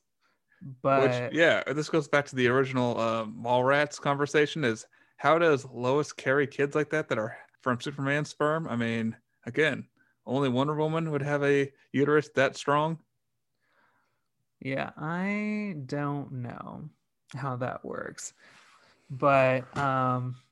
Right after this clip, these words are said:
Speaker 1: yeah, I know. It's kinda interesting, but I'm like, "I'm not gonna watch it."
Speaker 2: Yeah, I don't think I will either. I, I don't watch any C W,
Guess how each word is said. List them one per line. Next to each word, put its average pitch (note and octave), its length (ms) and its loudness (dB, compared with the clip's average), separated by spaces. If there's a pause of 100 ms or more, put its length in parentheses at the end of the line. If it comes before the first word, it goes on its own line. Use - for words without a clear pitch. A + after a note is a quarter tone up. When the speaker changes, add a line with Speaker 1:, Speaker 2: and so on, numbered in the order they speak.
(120)
Speaker 1:
yeah, G#3 320 4
I G3+ 80 6
know. G3+ 220 6
It's G3+ 180 2
kinda A3+ 320 2
interesting, D#3+ 560 2
but D#3 100 0
I'm D3 120 2
like, D3 180 2
"I'm D3+ 80 -2
not E3+ 160 0
gonna C3+ 160 2
watch A#2+ 340 2
it." B2 280 -2 (560)
Speaker 2:
Yeah, D3 320 6
I C#3 200 4
don't C#3+ 160 0
think C3 140 0
I A#2+ 60 4
will A#2 200 0
either. A#2+ 400 2
I, A#2+ 40 -4
I - 20 -4
don't A#2+ 80 -4
watch A2+ 220 -8
any A2 160 -8
C A#2+ 180 -10
W, A2+ 460 -2